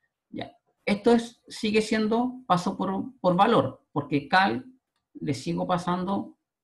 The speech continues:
eh, una variable, y cal, ¿qué es lo que hace? Crea otra variable del mismo nombre. Eso se llama por valor, ¿ya?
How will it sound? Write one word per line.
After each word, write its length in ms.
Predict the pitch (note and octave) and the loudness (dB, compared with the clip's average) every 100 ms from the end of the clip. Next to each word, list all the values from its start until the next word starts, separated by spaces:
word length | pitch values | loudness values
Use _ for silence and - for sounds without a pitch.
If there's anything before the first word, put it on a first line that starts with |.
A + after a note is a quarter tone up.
| _ | _
eh, 340 | C#3+ C#3 C#3 C3 | -2 0 0 -2
una 220 | C#3 D#3 | -2 2
variable, 560 | D3 C#3+ F3+ G#3+ A#3 B3+ - _ | 4 4 2 2 -2 -4 -10 _
y 160 | - E3+ | -6 -2
cal, 240 | F3+ F3+ | 0 0
¿qué 80 | - | -2
es 60 | F#3+ | -4
lo 100 | F#3+ | -2
que 100 | G3+ | -2
hace? 440 | G3+ - A3+ A#3 _ | -2 -2 -6 -8 _
Crea 500 | D#3+ F#3 G3 - - | 0 4 4 2 0
otra 300 | A#3+ A#3+ A#3 | 2 4 4
variable 360 | E3+ C#3+ C#3+ D3 | 6 4 4 4
del 100 | C#3+ | 6
mismo 280 | D3 C#3 | 6 4
nombre. 400 | B2 G#2 G2+ - _ _ _ | 2 -2 -6 -14 _ _ _
Eso 240 | - E3+ F3 | -8 -8 -6
se 120 | F3 | -2
llama 160 | E3+ | -2
por 140 | E3+ D#3 | 0 -2
valor, 320 | C#3 - - _ _ _ _ _ _ _ _ | -2 -4 -12 _ _ _ _ _ _ _ _
¿ya? 320 | - E3 - | -10 -10 -10